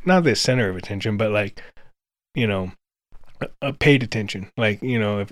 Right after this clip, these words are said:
people wanna pay attention to me, they will, and stop trying to force myself, I guess, in front of people." And then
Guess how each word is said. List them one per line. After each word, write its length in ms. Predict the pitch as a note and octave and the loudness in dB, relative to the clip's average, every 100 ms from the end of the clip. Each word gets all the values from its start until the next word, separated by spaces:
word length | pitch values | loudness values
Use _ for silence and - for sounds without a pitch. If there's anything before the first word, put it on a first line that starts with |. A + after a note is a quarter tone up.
| - - | -12 0
people 220 | C#3+ C3+ | 2 4
wanna 180 | B2+ A2+ | 2 4
pay 160 | B2 | 2
attention 400 | A2 A2+ G#2+ - | 4 0 -2 -2
to 60 | G2+ | -2
me, 80 | G#2 | -2
they 140 | G2+ | -2
will, 380 | F#2+ G2 G#2+ A#2+ - - - - - | -2 0 0 -4 -12 -20 -20 -14 -4
and 140 | A2 | 0
stop 280 | - A#2 - | 4 4 4
trying 380 | G#2+ G#2 G#2+ G#2 | 0 0 0 -2
to 420 | - G#2 G#2 G2+ - - _ _ _ _ | -2 -2 -2 -4 -10 -20 _ _ _ _
force 400 | - A#2 A#2 - | 0 2 4 2
myself, 600 | A#2+ A#2 - A#2 A#2 A#2 | 0 0 0 2 2 2
I 100 | B2+ | -2
guess, 440 | B2 B2 B2+ - - - | 2 2 2 0 -4 -6
in 100 | B2+ | -4
front 200 | C3 C3 | -2 0
of 60 | |
people." 400 | A#2 C3 - C#3 - - _ _ _ _ _ _ _ _ | 0 0 2 0 -2 -12 _ _ _ _ _ _ _ _
And 120 | A2+ A#2 | 2 6
then 240 | B2+ | 6